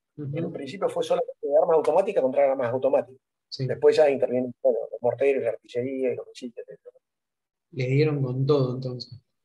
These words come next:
Speaker 2: Sí, al principio sí, pero no, no tenían, no, no los habían visto. Yo
Speaker 1: Ujú.
Speaker 2: creo que, eh, no tenían mucha, eh, mucha idea de cómo estaban dispuestas nuestras posiciones, porque si hubieran sabido,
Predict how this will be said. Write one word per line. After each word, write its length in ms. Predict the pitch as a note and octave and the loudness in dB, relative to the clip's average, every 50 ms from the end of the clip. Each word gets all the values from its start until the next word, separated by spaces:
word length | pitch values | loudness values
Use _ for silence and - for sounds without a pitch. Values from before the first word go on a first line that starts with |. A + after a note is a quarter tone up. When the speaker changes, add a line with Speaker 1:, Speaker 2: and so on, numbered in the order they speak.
| _ _ _ _ _ _ _ _ _ _ _ _ _ _ _ _ _ _ _ _ _ _ | _ _ _ _ _ _ _ _ _ _ _ _ _ _ _ _ _ _ _ _ _ _
Speaker 2:
Sí, 140 | - A#3 C#4 | 0 2 2
al 80 | B3 - | 4 4
principio 300 | E3+ E3 - A#3 F#3+ G3 | 2 0 -2 -2 -2 0
sí, 120 | G3+ A#3+ | 0 0
pero 260 | F#3+ G3 F3 E3 D3+ D3+ - | 0 4 4 4 2 2 -2
no, 180 | - C#3+ D#3 F3+ | -6 0 0 2
no 180 | F#3+ F#3+ G3+ G3+ | 4 6 4 6
tenían, 320 | G3+ F#3+ G3 G#3 G#3+ F#3+ F#3 | 4 4 4 4 2 2 2
no, 1300 | F3 E3+ D#3+ D#3 D3+ - - _ _ _ _ _ _ _ _ _ - - - _ _ - - D3 C#3+ C#3+ | 0 -6 -8 -10 -14 -16 -20 _ _ _ _ _ _ _ _ _ -20 -20 -20 _ _ -2 0 0 0 2
no 140 | C#3+ D#3+ F#3 | 4 4 4
los 140 | G3 F#3 - | 4 4 4
habían 260 | D#3 E3 E3+ E3 D#3+ | 4 4 4 2 0
visto. 420 | F#3 G#3+ - _ - B3 B3 - - - - _ | 0 -8 -8 _ 2 4 4 4 2 -6 -20 _
Yo 200 | - B2 C3+ D#3+ | -6 -2 0 2
Speaker 1:
Ujú. 80 | D3+ C#3+ | 2 4
Speaker 2:
creo 200 | D#3 D#3+ D#3 D#3 | 2 2 2 0
que, 480 | - C3+ C3 C3 B2+ B2 B2 B2+ B2 A#2+ - - _ _ _ _ _ _ _ _ _ _ _ _ _ _ _ - | -4 -6 -4 -2 -2 -2 -2 -2 -4 -6 -10 -20 _ _ _ _ _ _ _ _ _ _ _ _ _ _ _ -10
eh, 760 | - C3 C3 B2+ B2 B2+ B2+ B2+ B2+ B2+ B2+ B2+ B2+ C3 C3+ _ _ _ _ _ _ _ _ _ _ _ _ | -6 -4 -2 0 0 0 0 0 0 0 -2 -2 -4 -8 -14 _ _ _ _ _ _ _ _ _ _ _ _
no 180 | - C3+ D#3+ D#3+ | -2 0 0 2
tenían 460 | - D3+ D3 D3+ D#3+ D#3+ D3+ C#3+ C#3+ | 2 0 -2 0 2 4 4 4 2
mucha, 520 | C#3+ C#3 C#3+ D#3 E3 F3+ F3 - - C#3+ C3+ C3 C3+ - - - _ _ _ _ _ _ _ | 0 -6 -4 -2 -2 -2 -2 -2 0 2 2 4 2 0 -2 -6 _ _ _ _ _ _ _
eh, 460 | - B2 B2 B2 A#2 A#2 A#2+ A#2 A#2+ _ _ _ _ _ _ _ _ _ - _ _ _ _ _ - | -12 -10 -10 -8 -8 -10 -12 -14 -18 _ _ _ _ _ _ _ _ _ -20 _ _ _ _ _ -8
mucha 260 | C#3+ F#3 F#3 - C#3+ | -6 -6 -2 -2 -2
idea 320 | C3 C3 B2+ D#3+ F3 D#3+ C#3+ | -2 -2 -2 2 4 4 4
de 80 | C3+ | 4
cómo 160 | C#3 D3 C#3+ | 4 2 2
estaban 360 | C3+ - D3 D#3+ D3+ C3 B2 B2+ | 2 2 2 2 2 0 -2 -8
dispuestas 300 | A#2+ - - D3+ D#3+ D3 | -8 -8 -6 -2 -2 -2
nuestras 240 | C3 A#2+ - A#2 | -2 -4 -6 -8
posiciones, 400 | - - - - - F3 F#3+ F#3+ | -8 -10 -14 -8 -2 0 0 2
porque 180 | - - A2+ - | 2 0 -4 -4
si 80 | - B2+ | -6 -6
hubieran 200 | B2+ C3+ C#3+ B2+ | -4 -4 -4 -4
sabido, 560 | - - A2+ A#2+ C3+ D#3 D#3 C#3+ D3 F3 F3 | -4 -2 -2 -2 -2 -2 0 2 2 2 0